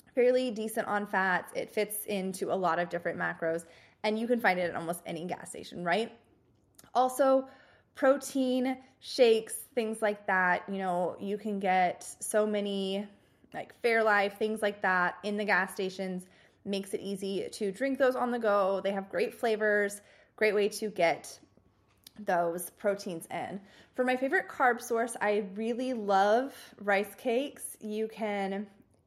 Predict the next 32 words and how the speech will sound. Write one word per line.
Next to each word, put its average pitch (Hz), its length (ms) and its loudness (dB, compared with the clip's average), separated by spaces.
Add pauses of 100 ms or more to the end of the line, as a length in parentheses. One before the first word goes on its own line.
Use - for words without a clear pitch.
they 220 140 0
come 311 180 -2
in 359 260 -2
a - 20 -8
variety 196 460 2
of 196 100 -2
flavors. 160 440 -4
I 170 60 -6
usually 196 500 -2
tend 208 220 -6
to 214 60 -2
get 180 220 -6
the 190 60 -12
plain 180 260 -8
ones 170 240 -8
'cause 180 140 -16
then 175 100 -8
I 175 60 -8
can 180 120 -10
add 165 280 -8
peanut 165 180 -10
butter, 156 220 -2
things 165 280 -10
like 160 200 -6
that. 147 280 -2 (300)
That's - 160 -14
also 175 280 -2
something 180 360 -8
easy 165 280 -8
to 180 100 -6
travel 165 400 0
with, 160 320 4